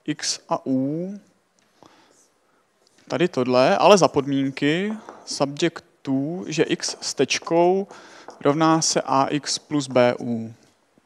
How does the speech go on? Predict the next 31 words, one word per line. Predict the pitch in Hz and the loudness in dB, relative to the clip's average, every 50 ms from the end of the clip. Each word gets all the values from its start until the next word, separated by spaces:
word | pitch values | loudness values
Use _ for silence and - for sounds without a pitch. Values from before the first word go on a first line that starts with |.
| _ _ _ _ _ _ - | _ _ _ _ _ _ -12
Jo? | - 131 127 147 170 202 208 _ - - - - - - - _ _ _ _ _ _ _ _ | -6 -4 -4 -4 -4 -6 -10 _ -20 -20 -20 -20 -20 -20 -20 _ _ _ _ _ _ _ _
Tady | - 160 156 175 | 2 4 4 4
ta | 175 - 196 | 6 6 8
rovnice, | 175 156 165 170 170 - - 190 185 180 175 185 - - _ | 8 6 4 2 -2 0 4 6 6 6 6 2 0 -8 _
to | - 170 | 2 4
je | 160 | 4
rovnice | 156 151 160 160 - - 165 | 4 4 0 -2 -4 -4 -6
stavového | - - 156 156 156 170 165 170 143 | -4 -4 -4 -2 2 4 4 4 4
popisu | - 127 120 - 156 143 - - 170 165 170 175 - - | 0 -4 -4 -4 -2 -2 0 2 2 2 2 2 -2 -6
a | 139 | -6
říká | 127 - 135 - - 175 165 160 147 | -6 -6 -4 0 4 6 8 8 8
nám, | 143 131 135 139 143 156 156 151 _ _ - - - - - - - _ _ _ - | 6 6 6 4 4 2 -2 -6 _ _ -20 -20 -20 -20 -20 -20 -20 _ _ _ 0
jak, | 143 135 - - - - - - | 0 0 0 -2 -14 -14 -6 -2
jaký, | - 147 - - 175 160 147 - 151 147 123 98 117 117 | 0 0 0 -2 -6 -8 -6 -6 -6 -4 -2 -2 0 2
jakou | 120 131 135 - 156 160 | 2 2 2 2 0 2
má | 160 151 143 | 4 4 4
dynamiku | 135 135 135 143 143 - - - 170 | 4 4 4 2 2 0 -2 -4 -2
ten | - 170 165 | -2 -2 -2
systém, | 156 - 156 - - - - 151 147 147 147 147 151 151 - - - - - | -2 -4 -4 -6 -4 0 4 4 6 6 4 2 -2 -8 -12 -18 -18 -10 -6
jakým | 156 147 - 175 175 | -6 -4 -2 -2 -4
způsobem | - - - 151 139 - 208 185 180 170 160 | -4 -6 -8 -6 -2 0 2 2 2 2 0
jsou | - 175 | 0 0
mezi | 156 147 147 151 156 | 0 0 0 -2 -2
sebou | - - 165 160 160 156 | 0 0 2 4 2 2
svázány | - - - 151 143 135 147 143 160 156 151 156 160 | 2 0 4 6 6 6 6 6 6 4 6 4 2
stavy | 151 - - - 143 139 139 160 - | 0 -2 -2 0 0 2 2 2 0
a | - 151 | 0 -2
vstupy | - - - - - 156 143 - - 160 151 151 156 - _ _ _ _ _ _ _ _ _ _ _ _ _ _ _ _ _ _ _ _ _ _ _ - - - - - - - _ _ - | -6 -6 -10 -6 -6 -6 -4 0 2 4 4 4 2 -2 _ _ _ _ _ _ _ _ _ _ _ _ _ _ _ _ _ _ _ _ _ _ _ -20 -20 -20 -20 -20 -20 -20 _ _ -8
a | - 139 | -8 -4
tak | - - 135 131 131 | 0 0 0 2 2
dál. | 123 113 117 117 117 120 131 | 0 0 0 -2 -4 -6 -10